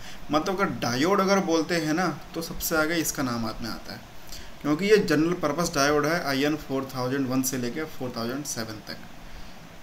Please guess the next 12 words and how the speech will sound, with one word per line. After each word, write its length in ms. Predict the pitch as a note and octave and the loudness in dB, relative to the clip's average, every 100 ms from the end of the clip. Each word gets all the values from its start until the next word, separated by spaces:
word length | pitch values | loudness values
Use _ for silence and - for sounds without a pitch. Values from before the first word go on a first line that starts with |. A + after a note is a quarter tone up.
| - | 0
आज 180 | C3 D3 | 2 2
हम 100 | C#3+ | 0
थोड़ा 140 | C#3+ C#3 | 0 0
इसके 200 | C3+ C3 | 0 -2
बारे, 220 | A#2+ B2 | -2 -2
इसकी 200 | A#2+ - | -6 -4
data 200 | B2 A#2+ | -4 -4
sheet 160 | B2+ B2 | -6 -6
के 80 | |
बारे 200 | A#2+ A2+ | -2 0
में 360 | C3 A3+ - C#3 | 0 0 0 -2
जानेंगे। 460 | C3 A2 G2+ G2 | -2 -2 -4 -4